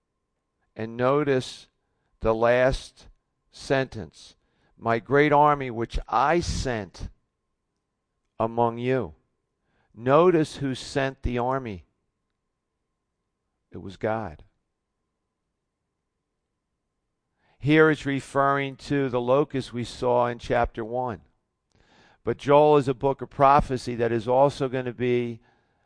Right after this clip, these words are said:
an army that will one day invade Israel. And we'll see that more when we get to chapter three. But this is a prophetical book. Pray for the nation of Israel, for the peace of Israel, for the wisdom of the leaders of Israel.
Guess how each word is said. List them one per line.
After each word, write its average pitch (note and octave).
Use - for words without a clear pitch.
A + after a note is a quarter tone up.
an A#2+
army B2+
that A#2+
will A#2+
one B2+
day B2
invade A#2+
Israel. G2
And G#2+
we'll A#2
see C3
that A#2+
more A#2+
when A#2
we A2+
get A2+
to A2
chapter A2
three. G2
But G#2+
this B2
is A#2+
a B2+
prophetical B2+
book. F2+
Pray C3+
for C3
the B2+
nation B2
of A2+
Israel, G2
for -
the G#2
peace B2
of G#2
Israel, G2
for G#2+
the G#2+
wisdom A#2+
of A2
the A2
leaders A2
of F#2+
Israel. E2+